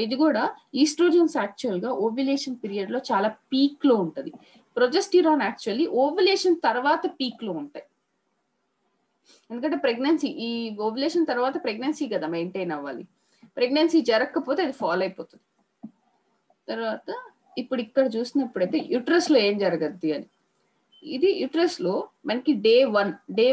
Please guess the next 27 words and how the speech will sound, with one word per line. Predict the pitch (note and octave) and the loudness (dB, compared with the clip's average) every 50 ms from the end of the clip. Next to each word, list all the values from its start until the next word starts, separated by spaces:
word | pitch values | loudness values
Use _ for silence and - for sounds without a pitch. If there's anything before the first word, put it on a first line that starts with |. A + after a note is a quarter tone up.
| A#3+ | 2
వన్ | A#3 A#3+ C#4+ D4 C4+ | 2 2 2 0 0
అని | B3+ A3+ G3 | -2 -2 -2
ఎలా | F#3+ G3+ A3 - - | 0 0 -2 -2 -4
చెప్తాము | A#3+ - - _ F#3+ F#3 F#3 G3 F#3+ F3 E3+ | -6 -8 -8 _ -8 -8 -8 -6 -8 -10 -10
అంటే | F3 - - - - - _ _ _ _ _ - G3+ | -8 -8 -8 -8 -8 -10 _ _ _ _ _ -4 0
menses | A#3 C4+ C#4+ - E4 C#4 C#4 - - G3+ | 0 2 2 2 0 0 0 -2 -6 -8
ఎప్పుడైతే | G3+ - - C4+ B3 A#3+ A#3 A#3+ D4+ D4+ - | -8 -4 -4 -2 -2 0 -2 -2 -4 -2 -2
first | G#3+ A#3+ - - _ E4+ C4 G#3 G#3 | -2 -2 -4 -2 _ -2 0 0 -2
bleeding | A3+ A#3+ A#3+ C4 B3+ C4 C4 - | -2 0 0 0 -2 -2 -4 -6
చూస్తామో | G#3 G#3+ G#3+ - - - F#3+ E3+ - C#3+ - A3 B3+ - - | -8 -8 -8 -8 -6 -4 -4 -4 -4 -4 -4 -6 -4 -4 -4
అది | G3+ A3 G#3 F3+ F3+ | -4 -4 -2 2 2
డే | F3+ F3+ F3 E3+ | 2 4 2 2
వన్, | E3 D#3+ - - _ _ _ _ _ _ _ _ _ _ _ _ _ _ - | 0 -2 -6 -10 _ _ _ _ _ _ _ _ _ _ _ _ _ _ -2
దాన్నే | A#3 A#3 A#3+ B3 C4+ C#4+ B3+ | 0 0 0 2 0 0 0
మెన్సెస్ | G#3+ G#3+ A3+ A3+ - A#3 A#3 - F#3 | 0 0 0 0 -2 -4 -2 -2 -6
అంటారు. | D#3+ D#3 - - - - _ _ _ _ _ _ _ _ - | -6 -6 -8 -12 -16 -16 _ _ _ _ _ _ _ _ -8
So | F#3 F#3 - - - _ _ - | -8 -8 -8 -8 -14 _ _ -4
ఆ | G#3+ A#3 - | -4 -2 0
ఫస్ట్ | A#3 C#4 F4 - - _ | 0 0 0 0 -4 _
బ్లీడింగ్ | A3+ A#3 A#3+ A#3+ A#3+ B3 A#3+ A3 G#3+ G3 | -4 -4 -2 -2 -2 -2 -4 -2 0 0
జరిగే | F#3 F#3 F#3 F#3 F#3+ F3+ E3+ E3 - - F3 | 2 2 2 0 0 -2 -2 -4 -6 -6 -4
రోజు | F3 F#3 G3 G3+ A3+ A3 G3+ | -2 -2 -2 -2 -4 -6 -4
నుంచి | F3+ E3 E3+ E3+ - - A3 D#4 G#4+ - - - - - - - _ _ _ _ | -4 -6 -8 -10 -8 -2 -2 -2 -2 -2 -6 -16 -20 -20 -20 -20 _ _ _ _
క్యాలిక్యులేట్ | G#3 F#3 F#3+ A3 B3+ - - B3 B3 A#3+ A#3 - - | 2 2 2 2 0 -4 0 2 2 2 2 0 -2
చేసుకుంటూ | F#3 F#3 - - - G3 F3+ - - _ B3+ A#3+ F#3+ | -2 -2 -4 -4 -4 -4 -4 -4 -6 _ 0 0 2
వెళ్తే | E3 C#3+ - - _ - A3 D#4 - - - | 0 0 -2 -6 _ -4 -4 -2 0 0 0
around | G#3 A#3 B3+ D4+ D4+ | 0 2 2 0 0